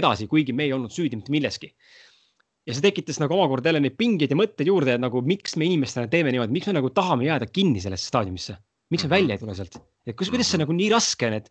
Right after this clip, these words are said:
Speaker 1: mis see meid siis selles staadiumis nagu kontrollib, mõtted, emotsioonid, tunded või mis see nagu on?
Speaker 2: Jah, see, see ongi, see on nagu mingi täiesti,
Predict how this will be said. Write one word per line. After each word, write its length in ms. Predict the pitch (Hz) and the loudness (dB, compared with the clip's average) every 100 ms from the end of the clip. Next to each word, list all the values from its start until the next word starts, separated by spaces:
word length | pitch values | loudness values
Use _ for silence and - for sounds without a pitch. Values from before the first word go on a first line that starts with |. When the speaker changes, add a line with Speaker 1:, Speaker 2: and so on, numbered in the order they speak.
| - - - - | -20 -20 -20 -2
Speaker 1:
mis 140 | 202 220 | 2 4
see 80 | 170 | 4
meid 160 | 135 123 | 2 -2
siis 80 | - | 0
selles 200 | 143 - | 0 2
staadiumis 380 | 202 180 131 123 | 0 2 0 0
nagu 160 | 120 | -2
kontrollib, 400 | 135 127 175 147 | -2 0 2 2
mõtted, 400 | 123 196 - 156 143 | 4 2 2 -2 0
emotsioonid, 600 | 143 131 185 185 147 - | 0 0 2 4 2 4
tunded 380 | 196 170 131 123 | 4 4 2 4
või 80 | 135 | 2
mis 160 | 160 | 2
see 100 | 180 135 | 0 2
nagu 100 | 156 | 2
on? 160 | 139 90 _ _ _ - _ _ _ _ _ _ _ _ _ _ _ _ _ _ _ _ _ _ _ _ _ _ _ _ _ _ _ _ - - _ _ _ - | 0 -2 _ _ _ -20 _ _ _ _ _ _ _ _ _ _ _ _ _ _ _ _ _ _ _ _ _ _ _ _ _ _ _ _ -20 -20 _ _ _ 2
Speaker 2:
Jah, 240 | 135 196 190 - - - - - - _ _ _ - | 4 4 2 -6 -10 -12 -16 -20 -20 _ _ _ -4
see, 300 | - 135 101 | 0 2 0
see 140 | - 135 | 0 0
ongi, 160 | 120 | 0
see 140 | 107 113 | -2 0
on 80 | 110 | 0
nagu 140 | 110 | -2
mingi 220 | 110 104 110 | -2 -2 2
täiesti, 500 | 127 117 - 95 | 4 2 -2 -4